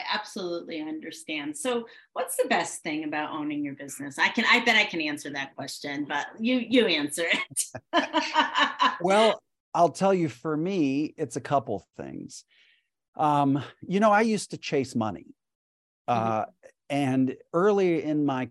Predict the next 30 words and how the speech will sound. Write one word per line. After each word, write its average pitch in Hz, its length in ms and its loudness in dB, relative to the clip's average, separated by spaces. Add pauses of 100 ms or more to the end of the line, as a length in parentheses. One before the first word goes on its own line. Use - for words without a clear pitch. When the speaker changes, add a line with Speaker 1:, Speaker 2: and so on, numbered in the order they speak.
Speaker 2:
career, 127 480 0
when 120 120 0
I 123 140 2
was 123 140 -2
a 120 40 2
magician, 101 760 -2 (120)
really 156 760 2
my 143 220 2
motivation 117 600 -2
at 98 100 -2
that 101 140 -2
time 107 240 -6
in 104 180 -4
my 101 160 -4
life 95 300 -4
was 92 160 -10
money. 65 320 -8 (400)
Speaker 1:
Mm-hmm. 330 200 -14 (600)
Speaker 2:
And 156 140 2
then 208 120 2
in 202 100 0
two 208 180 -4
thousand 165 340 2
seventeen, 127 600 0
I 107 100 -2
was 110 160 -4
in 110 80 0
a 101 60 0
life-altering 107 920 -2
accident. - 600 -10